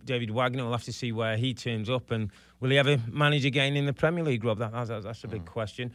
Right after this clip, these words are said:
Speaker 2: Mm.
Speaker 1: Just finally, before we go, we, we're gonna have a little Cesc Fabregas loving, aren't we? Just sort of a little, little nod to Cesc, who's, who's left the Premier League. Remember him as the kid who came from Barcelona into Arsenal and, and did wonderful things, and,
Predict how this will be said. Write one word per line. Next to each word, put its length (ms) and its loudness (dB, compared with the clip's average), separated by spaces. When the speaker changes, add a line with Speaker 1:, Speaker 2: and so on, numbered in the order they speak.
Speaker 2:
Mm. 160 -14
Speaker 1:
Just 160 0
finally, 280 8
before 320 4
we 80 4
go, 260 6
we, 220 4
we're 140 -2
gonna 180 2
have 120 2
a 40 2
little 320 0
Cesc 380 -2
Fabregas 440 4
loving, 300 2
aren't 180 -2
we? 140 -4
Just 260 -6
sort 240 -2
of 60 0
a 40 2
little, 240 0
little 240 4
nod 280 4
to 140 4
Cesc, 400 6
who's, 200 2
who's 220 0
left 240 6
the 60 0
Premier 320 4
League. 300 4
Remember 260 6
him 100 6
as 120 2
the 100 2
kid 280 4
who 100 4
came 180 2
from 140 0
Barcelona 480 2
into 260 -2
Arsenal 480 0
and, 200 -2
and 100 -4
did 120 -2
wonderful 460 -2
things, 560 0
and, 160 0